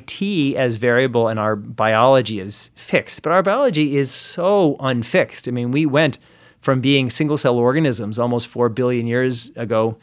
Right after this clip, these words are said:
to us, and that single-cell organism grew into all of life on Earth. So there's so much play in, in biology, and this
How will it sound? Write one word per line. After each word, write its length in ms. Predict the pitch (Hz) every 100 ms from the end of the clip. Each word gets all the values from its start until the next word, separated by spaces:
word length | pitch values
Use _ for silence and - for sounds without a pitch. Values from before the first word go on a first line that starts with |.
| _ _ -
to 200 | - -
us, 540 | 156 - - - - -
and 200 | 131 123
that 340 | 127 131 - -
single-cell 500 | 165 143 - 135 120
organism 580 | 123 156 131 120 117 113 _ _ _ _ 302 -
grew 300 | 120 135 147
into 320 | 151 151 110 -
all 300 | 135 135 160
of 160 | 139 110
life 580 | 117 120 139 - - - _ -
on 220 | 110 107
Earth. 520 | 143 180 - - - _ _ _ -
So 140 | 160
there's 220 | 147 151
so 360 | - - 196 226
much 320 | 220 147 -
play 560 | - 147 160 170 147 123
in, 160 | 113
in 240 | 123 120 117
biology, 640 | 110 110 139 160 127 113
and 140 | 113 120
this 320 | 151 -